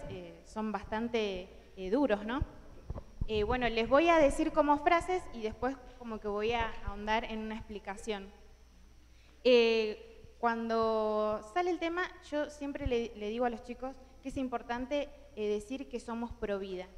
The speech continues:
no que estamos en contra del aborto, eh, porque hay una gran diferencia.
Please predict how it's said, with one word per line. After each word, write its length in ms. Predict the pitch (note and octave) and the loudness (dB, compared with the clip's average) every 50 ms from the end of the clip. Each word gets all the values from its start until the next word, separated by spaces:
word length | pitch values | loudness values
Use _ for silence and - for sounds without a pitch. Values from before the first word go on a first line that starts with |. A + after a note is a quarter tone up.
| - | -2
no 180 | A#3+ B3 C#4+ C#4 | 0 2 2 0
que 80 | B3+ | 2
estamos 400 | A#3 - - A3+ G#3 G#3 G#3+ - | 2 2 2 2 -4 -4 -6 -8
en 140 | - G3+ G3+ | -8 -10 -8
contra 320 | G3 G3 G3+ G3+ - G3+ G3+ | -8 -8 -8 -6 -4 -4 -2
del 180 | G3+ G3 G3 | -2 -2 0
aborto, 500 | F#3+ F#3+ G3+ G3+ G3 G3 G3 - G3 G3 - - - - - - - - | 2 6 6 8 8 6 4 2 -2 -2 -4 -10 -14 -16 -16 -16 -8 8
eh, 840 | - G#3 G#3 G#3 G#3 G3+ G3+ G3 G#3 G#3 - - - - - - - - | 12 12 12 12 12 12 12 10 8 4 2 0 -2 -8 -14 -16 8 10
porque 300 | A#3 A3+ A3 A3+ B3 B3 | 12 12 12 12 12 12
hay 140 | B3+ D4 D4+ | 12 12 12
una 160 | C#4+ C4 A#3 | 12 12 10
gran 260 | A3+ A#3+ C4 C4+ C4 | 10 8 8 8 6
diferencia. 680 | B3 A#3+ - - G#3+ G#3+ G#3 G3+ G3+ - - F#3+ F3+ | 4 4 6 6 6 6 6 2 0 2 2 2 2